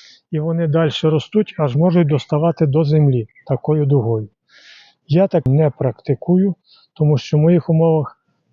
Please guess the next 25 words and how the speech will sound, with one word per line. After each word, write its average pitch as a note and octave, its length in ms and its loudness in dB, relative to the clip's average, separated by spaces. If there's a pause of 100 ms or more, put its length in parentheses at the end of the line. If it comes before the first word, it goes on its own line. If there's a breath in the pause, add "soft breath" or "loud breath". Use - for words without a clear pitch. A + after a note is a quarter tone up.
(220)
це E3 320 0 (840)
дуже D3+ 340 2
важко, E3+ 420 -2 (280)
так D#3 240 -4
як D3+ 180 -4
в D#3 40 0
мене D#3 260 2 (100)
ущільнена D3+ 640 -2
посадка D#3+ 560 -4
винограду. F3 600 -2 (140)
Між D3+ 220 2
рядами D#3 520 0 (400 soft breath)
по D#3 100 -2
два C#3+ 220 0
метри, F3+ 380 -2
наприклад, C#3 540 -2
якщо D#3 320 -2
я D3+ 100 0
буду C#3+ 340 0 (480 loud breath)
оцих C3 440 -2
два C#3+ 300 -2 (760 soft breath)
ряди C#3+ 360 0
звідси, C#3+ 440 0
звідси C#3 400 0
зроблю C#3 420 0